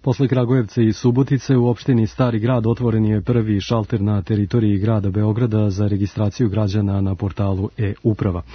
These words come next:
Ministarka državne uprave i lokalne samouprave Marija Obradović izjavila je da je cilj države da što više građana koristi usluge takozvane e-uprave. Ona je objasnila šta je neophodno za otvaranje naloga na portalu e-uprave.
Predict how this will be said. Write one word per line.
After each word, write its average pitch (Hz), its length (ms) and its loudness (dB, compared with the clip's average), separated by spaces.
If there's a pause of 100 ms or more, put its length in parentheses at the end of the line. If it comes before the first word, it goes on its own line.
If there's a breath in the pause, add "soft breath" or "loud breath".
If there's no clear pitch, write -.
(420 loud breath)
Ministarka 117 420 0
državne 117 360 2
uprave 117 340 0
i - 20 2
lokalne 110 380 0
samouprave 113 560 0
Marija 110 320 2
Obradović 110 480 0
izjavila 107 500 0
je 87 100 -6
da 92 120 -4
je 92 180 -2
cilj 98 320 -2
države 104 400 -2 (360 loud breath)
da 127 120 0
što - 160 -2
više 127 240 0
građana 113 400 0
koristi 117 440 0
usluge 104 360 0
takozvane 101 600 -2
e-uprave. 101 440 -2 (400 loud breath)
Ona 120 160 2
je 107 40 2
objasnila 107 580 0
šta 139 260 -2
je 113 60 -2
neophodno 104 560 0
za 95 140 -4
otvaranje 98 440 -2
naloga 107 500 -2
na 104 220 -2
portalu 85 600 -8
e-uprave. 95 580 -8